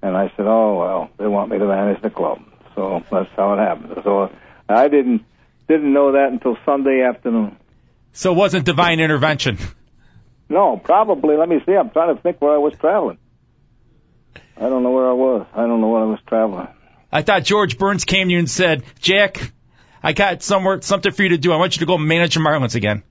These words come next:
Speaker 2: Kinda like an old god.
Speaker 1: <laughs> Well, I, you know, I, I, I'm considered, a, a, you know, really a, tex-, a, a takeover guy. I, you know, I take it. This is the fifth club I've taken over mid-season,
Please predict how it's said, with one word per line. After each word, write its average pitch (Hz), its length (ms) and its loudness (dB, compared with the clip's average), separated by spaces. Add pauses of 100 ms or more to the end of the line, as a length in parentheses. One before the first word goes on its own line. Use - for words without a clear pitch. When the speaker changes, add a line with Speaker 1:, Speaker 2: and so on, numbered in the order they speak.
Speaker 2:
Kinda 147 180 -2
like 147 160 -2
an 139 80 0
old 147 140 0
god. 127 340 0
Speaker 1:
<laughs> - 60 -20 (1500)
Well, 254 260 4
I, 226 100 6
you 233 160 2
know, 214 140 2
I, 185 380 0
I, - 40 -8 (920)
I'm 226 240 0
considered, 185 600 0
a, 160 40 -4
a, 143 160 -2
you 165 140 -2
know, 151 240 0
really 202 240 4
a, 151 60 2
tex-, 240 320 -2 (140)
a, 160 320 0 (140)
a 147 40 -2
takeover 190 580 0
guy. 95 260 -4 (140)
I, 123 120 -2
you 123 100 0
know, 135 100 2
I 139 80 0
take 202 240 -2
it. - 120 -6
This 180 180 -2
is 160 100 -4
the 156 60 -2
fifth - 280 -2
club 196 220 2
I've 151 160 -2
taken 165 220 0
over 151 180 2
mid-season, 143 640 -4